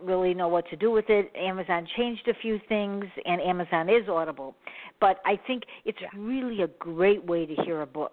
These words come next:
Speaker 1: Uh, I, I mean, I think it's really good. I enjoy it a lot because this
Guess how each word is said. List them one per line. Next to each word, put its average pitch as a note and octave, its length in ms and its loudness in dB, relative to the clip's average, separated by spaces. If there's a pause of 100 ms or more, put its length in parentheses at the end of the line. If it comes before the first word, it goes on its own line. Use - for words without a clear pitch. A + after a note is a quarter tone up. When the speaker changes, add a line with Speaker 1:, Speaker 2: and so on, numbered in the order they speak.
Speaker 1:
Uh, D#3 40 -2 (180)
I, E3+ 120 0 (100)
I G#3 80 2
mean, G#3 180 -6
I G#3+ 320 6
think E3+ 180 -8
it's D3 120 -12 (180)
really D3 240 -10
good. D3+ 240 -4
I E3 140 4
enjoy F3 400 2
it D#3 100 0
a D3 60 -2
lot D#3+ 320 -2 (320)
because G#3 220 2 (120)
this B3+ 120 0